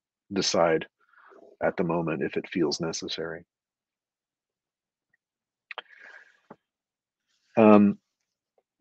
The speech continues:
I, um, uh, for the calls, I recommend that you always read them in Enochian,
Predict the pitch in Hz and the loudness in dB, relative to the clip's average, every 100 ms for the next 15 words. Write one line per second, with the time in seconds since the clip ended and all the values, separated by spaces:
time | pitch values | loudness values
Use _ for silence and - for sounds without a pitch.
0 | _ _ _ _ - - _ _ _ _ | _ _ _ _ -14 -14 _ _ _ _
1 | - 113 123 123 117 117 104 101 101 95 | 2 8 10 12 12 12 12 10 6 2
2 | 95 _ _ _ - 113 117 - - 117 | -6 _ _ _ -6 -2 -2 -4 -4 -2
3 | - - 117 135 170 226 - - _ _ | 0 6 6 6 4 -2 -10 -14 _ _
4 | _ _ _ - 117 120 123 123 120 110 | _ _ _ -6 2 6 6 4 2 0
5 | 113 113 113 98 104 101 101 - 95 98 | 0 0 -4 -2 2 2 0 -4 -4 0
6 | 101 98 98 - _ _ _ _ _ _ | 0 2 0 -4 _ _ _ _ _ _
7 | 113 135 156 135 113 104 101 107 107 107 | 4 6 8 6 2 0 0 0 2 0
8 | 98 101 104 101 90 90 95 127 123 123 | -2 -2 -2 -2 -2 -2 -4 -4 -4 -6
9 | 127 | -10